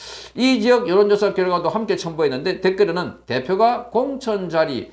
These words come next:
자, 다섯 석에서 열 석 정도 마음대로 못하냐? 답답하다." 이런 반박이 글이 올라왔다고 합니다. 그러니까 지금, 어, 이 당 대표가 마음대로 할 수 있는, 어, 이 국회의원 자리 수가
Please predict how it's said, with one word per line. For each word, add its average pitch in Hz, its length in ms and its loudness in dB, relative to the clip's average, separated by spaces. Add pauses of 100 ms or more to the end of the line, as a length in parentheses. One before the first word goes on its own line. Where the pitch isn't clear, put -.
(140)
자, 120 380 0
다섯 214 280 0
석에서 135 440 -2
열 247 160 6
석 269 220 -4
정도 185 320 0
마음대로 156 420 0
못하냐? 175 560 -4 (200)
답답하다." 202 720 0
이런 180 200 -4
반박이 196 480 -2
글이 175 200 -2
올라왔다고 139 440 -4
합니다. 80 280 -14 (180)
그러니까 196 460 -2
지금, 170 340 -2 (280)
어, 104 300 0
이 120 200 -6
당 185 280 0
대표가 135 720 0 (120)
마음대로 165 460 0
할 160 140 0
수 156 100 -8
있는, 143 400 -8
어, 95 300 -8 (420)
이 95 340 -10
국회의원 156 460 0
자리 147 240 -2
수가 117 460 -2